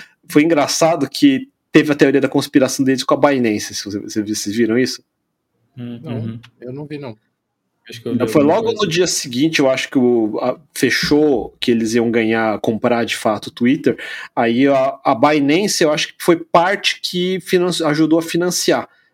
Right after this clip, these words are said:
Speaker 1: o cz da Binance. Foi essa meio, meio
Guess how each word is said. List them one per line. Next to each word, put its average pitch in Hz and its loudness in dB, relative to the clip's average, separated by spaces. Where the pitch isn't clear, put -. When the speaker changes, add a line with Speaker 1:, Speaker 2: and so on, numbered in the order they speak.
Speaker 1:
o 107 0
cz 117 0
da 107 0
Binance. 113 -2
Foi 107 -4
essa 107 -4
meio, 127 2
meio 127 2